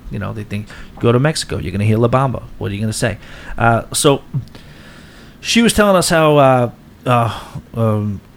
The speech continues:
Jose Marti is, uh, the, the originator. He had a lot of, and then Castro started his revolution based on a lot of the principles and the ideals that Marti had, but Castro was a thug.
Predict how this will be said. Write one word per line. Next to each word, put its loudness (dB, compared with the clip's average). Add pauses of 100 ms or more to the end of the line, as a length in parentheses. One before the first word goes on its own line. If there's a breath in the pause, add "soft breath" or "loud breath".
(420)
Jose 0
Marti 0
is, 0
uh, 0 (100)
the, -4
the -4
originator. 0 (160)
He -4
had 0
a -2
lot 0
of, -4
and 0
then 0
Castro -2 (260 loud breath)
started 2
his -2
revolution 2
based -4
on 0
a -2
lot 0
of -6
the -6
principles -2
and -6
the -2
ideals 0
that -4
Marti -2
had, 0 (320 loud breath)
but -2
Castro 0
was -2
a -4
thug. -2